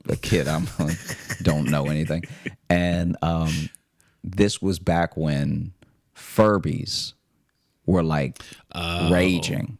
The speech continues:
Speaker 1: right?
Speaker 2: Yeah.
Speaker 1: And we're, like, you know, when you're, like, thirteen, it's tough because when you're thirteen, you are at a place you're not gonna be again until your,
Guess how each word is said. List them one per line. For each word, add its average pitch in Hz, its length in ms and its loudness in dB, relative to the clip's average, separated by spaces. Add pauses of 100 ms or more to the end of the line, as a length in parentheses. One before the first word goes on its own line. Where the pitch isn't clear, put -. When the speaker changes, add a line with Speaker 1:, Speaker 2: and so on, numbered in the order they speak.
Speaker 1:
right? 80 380 2 (300)
Speaker 2:
Yeah. 90 580 0
Speaker 1:
And 87 640 2 (320)
we're, 110 340 4
like, 127 380 2 (280)
you 175 120 2
know, 208 120 4
when 180 260 2
you're, 196 120 2
like, 220 240 0
thirteen, 127 1040 2 (1400)
it's - 240 4
tough 175 400 2
because 120 200 2
when 131 180 4
you're 190 140 4
thirteen, 139 640 2
you 127 280 4
are 110 520 0 (1080)
at 110 140 6
a 95 40 4
place 107 560 0
you're 104 180 2
not 92 280 2
gonna 92 200 0
be 85 260 2
again 110 580 0
until 92 340 2
your, 82 640 2